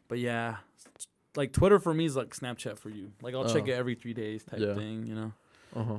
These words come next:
Speaker 1: But yeah, I would say Instagram
Speaker 2: Well, we
Speaker 1: and
Speaker 2: got the follow though. I saw the follow.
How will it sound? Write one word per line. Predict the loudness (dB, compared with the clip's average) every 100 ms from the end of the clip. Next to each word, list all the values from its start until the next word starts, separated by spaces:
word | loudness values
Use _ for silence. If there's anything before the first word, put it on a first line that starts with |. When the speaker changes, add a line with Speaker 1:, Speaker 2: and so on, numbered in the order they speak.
| -6
Speaker 1:
But | -2
yeah, | 0
I | 2
would | 2
say | 0
Instagram | -2 -4 -6 -6 0 6
Speaker 2:
Well, | 8
we |
Speaker 1:
and | 8
Speaker 2:
got | 8
the | 6
follow | 6 6 6
though. | 6
I | 2
saw | 2 2
the | 2
follow. | 2 2 0